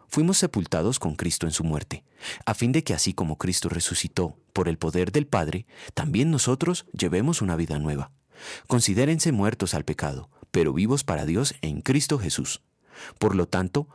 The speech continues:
no permitan ustedes que el pecado reine en su cuerpo mortal, ni obedezcan a sus malos deseos. No ofrezcan los miembros de su cuerpo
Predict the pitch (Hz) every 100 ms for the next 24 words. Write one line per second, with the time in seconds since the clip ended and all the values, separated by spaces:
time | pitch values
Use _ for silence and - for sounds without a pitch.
0 | - 117 147 175 151 143 135 110 90 98
1 | - 92 80 80 82 92 85 85 90 117
2 | 90 76 - 95 - 87 76 - 104 -
3 | - - - - 135 135 123 143 185 151
4 | 92 90 87 82 80 76 - 78 131 -
5 | _ - - - 107 104 - 101 - 110
6 | 92 82 82 95 92 90 - - 80 104